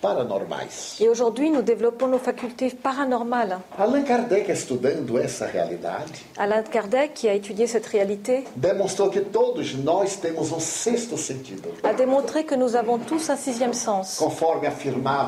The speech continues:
Speaker 1: o emérito professor Charles Richet.
Speaker 2: Comme l'a-, l'affirmait le professeur Charles Richet.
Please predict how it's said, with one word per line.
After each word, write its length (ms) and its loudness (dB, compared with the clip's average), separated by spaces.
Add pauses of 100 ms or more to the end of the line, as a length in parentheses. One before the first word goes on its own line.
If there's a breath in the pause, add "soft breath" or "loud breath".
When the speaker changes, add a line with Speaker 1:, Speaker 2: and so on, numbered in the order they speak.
Speaker 1:
o 80 4
emérito 680 0
professor 440 -2
Charles 580 -2
Richet. 360 -10 (400 loud breath)
Speaker 2:
Comme 220 2
l'a-, 220 4
l'affirmait 760 2
le 480 2
professeur 640 0
Charles 400 2
Richet. 460 -2